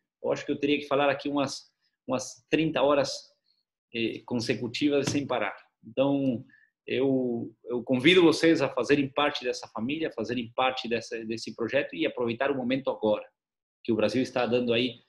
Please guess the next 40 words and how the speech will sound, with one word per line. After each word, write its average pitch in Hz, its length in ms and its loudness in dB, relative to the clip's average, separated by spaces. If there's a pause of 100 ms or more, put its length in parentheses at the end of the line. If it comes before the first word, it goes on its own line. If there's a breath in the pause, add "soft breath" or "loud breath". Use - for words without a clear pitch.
(140)
seus 117 200 -4
primeiros 117 420 -4
passos. - 540 -10 (360)
Então, 123 600 -4
lógico, 135 480 4
a - 40 6
decisão 117 520 0
é 117 40 -2
sua, 180 300 2
eu 143 80 2
não 113 100 -2
posso 123 300 -4
decidir 120 340 -6
pra 139 120 0
você, 139 220 -4
mas 175 200 -4
não 156 160 0
perca 170 240 0
tempo, - 340 -6 (240)
pois 113 200 -4
se 120 80 -6
você 113 280 0
não 175 140 -2
decidir, 123 400 -4
se 113 140 -10
você 113 200 -2
não 160 200 0
pegar 135 340 2
a 147 60 2
oportunidade, 120 760 -2 (460)
ela 127 160 0
não 135 100 -2
se 131 220 -8
perde, 104 240 -2
alguém 120 240 -8
vai 117 120 -4
pegar 113 280 -2
ela 113 240 -2 (420)
por 165 160 2
você. 110 340 -4